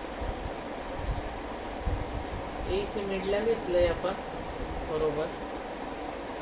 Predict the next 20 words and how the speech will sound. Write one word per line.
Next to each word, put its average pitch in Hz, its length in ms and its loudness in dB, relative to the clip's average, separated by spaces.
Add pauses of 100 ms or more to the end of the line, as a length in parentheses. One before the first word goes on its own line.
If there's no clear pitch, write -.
(580)
हं? 220 140 0 (400)
आता - 160 -2
काठं 202 500 4 (600)
थोडंसं 226 320 4
खाली 185 280 2
घेते, 190 360 2 (500)
काठाच्या 160 460 0
अर्धा 147 240 2
इंच 143 320 0 (360)
बरोबर, 175 280 6 (560)
हे 175 140 6
इथे 175 200 2
बसून 190 440 4
जातं 147 320 6 (1400)
आणि - 200 4
इथे 185 200 6
थोडंसं 208 480 6
हे 208 120 8
वर 202 200 8
घेते. - 440 2